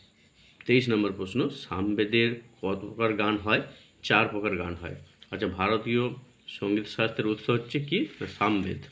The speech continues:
আচ্ছা, পঁচিশ নম্বর প্রশ্ন, সামবেদের দুটি শাখা সাকল ও বাসকল। আচ্ছা, তোমাদের প্রশ্নগুলো চারটে করে অপশন থাকবে। চারটে করে অপশন থাকলে সময়টা বেশি লাগবে বলে আমি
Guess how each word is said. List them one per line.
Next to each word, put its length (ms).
আচ্ছা, 220
পঁচিশ 340
নম্বর 180
প্রশ্ন, 300
সামবেদের 500
দুটি 260
শাখা 500
সাকল 460
ও 80
বাসকল। 460
আচ্ছা, 140
তোমাদের 400
প্রশ্নগুলো 760
চারটে 320
করে 140
অপশন 320
থাকবে। 420
চারটে 280
করে 140
অপশন 360
থাকলে 240
সময়টা 420
বেশি 280
লাগবে 200
বলে 300
আমি 380